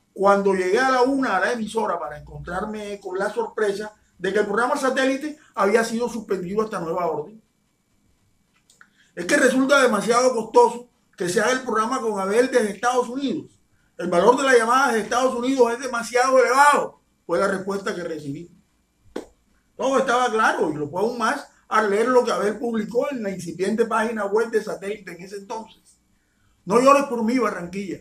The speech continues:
que yo lo haré por ti". El éxito monumental alcanzado en el programa radial en ese momento, que por fin llegaba al primer lugar de sintonía, con una ventaja considerable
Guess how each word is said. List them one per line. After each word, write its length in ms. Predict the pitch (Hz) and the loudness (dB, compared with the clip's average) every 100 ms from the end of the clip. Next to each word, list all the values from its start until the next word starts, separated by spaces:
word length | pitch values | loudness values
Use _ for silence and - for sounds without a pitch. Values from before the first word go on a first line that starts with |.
| _ _ | _ _
que 100 | - | -12
yo 120 | 131 185 | -8 -2
lo 140 | 190 | -2
haré 140 | 175 | -2
por 240 | 180 180 - | -6 -8 -10
ti". 140 | 143 - _ _ _ _ _ _ _ _ _ _ _ _ _ _ | -16 -20 _ _ _ _ _ _ _ _ _ _ _ _ _ _
El 120 | 143 | 0
éxito 320 | 175 190 214 208 | 2 2 2 2
monumental 720 | 202 180 175 160 - 233 220 | 2 -2 -4 -6 -2 2 2
alcanzado 480 | 208 180 196 233 | 0 -4 -2 -2
en 80 | 226 | -2
el 60 | 202 | -8
programa 300 | 180 202 240 | -4 -4 -2
radial 380 | 214 175 214 226 | -4 -2 -2 -2
en 80 | 214 | -8
ese 160 | 214 220 | -14 -12
momento, 500 | 208 202 156 156 - _ _ _ | -10 -10 -12 -18 -20 _ _ _
que 100 | - | -8
por 160 | 160 151 | -4 -4
fin 200 | 196 220 | -2 2
llegaba 300 | 220 214 220 | 4 4 2
al 80 | 214 | 0
primer 280 | 190 190 220 | -2 -2 -2
lugar 300 | 220 202 208 | 0 0 0
de 100 | 214 | -4
sintonía, 600 | 202 190 190 247 262 - _ _ _ _ _ _ _ _ _ - | -8 -10 -8 -6 -6 -12 _ _ _ _ _ _ _ _ _ 0
con 200 | 175 220 | 2 6
una 140 | 285 | 6
ventaja 480 | 247 220 254 302 240 | 4 4 4 4 4
considerable 920 | 226 - 220 190 180 240 180 131 | 0 0 0 2 6 8 6 2